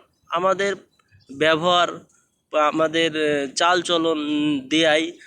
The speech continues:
আমরা মনে করেন যে, এ, বুঝতে পারতেছি যে কি হবে,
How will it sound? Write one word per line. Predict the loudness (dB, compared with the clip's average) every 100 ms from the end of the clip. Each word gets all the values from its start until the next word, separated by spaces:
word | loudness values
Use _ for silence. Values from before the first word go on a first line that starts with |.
| -20 -12
আমরা | -8 -2 0 0
মনে | -2 -4 -4
করেন | -6 -6
যে, | -6 -6 -10 -16 _ _ _ _ _ -16 -8
এ, | -6
বুঝতে | -6 -10 -6 -6
পারতেছি | -6 -8 -10 -10 -14 _
যে | -12 -12
কি | -10 -10
হবে, | -8 -10 -14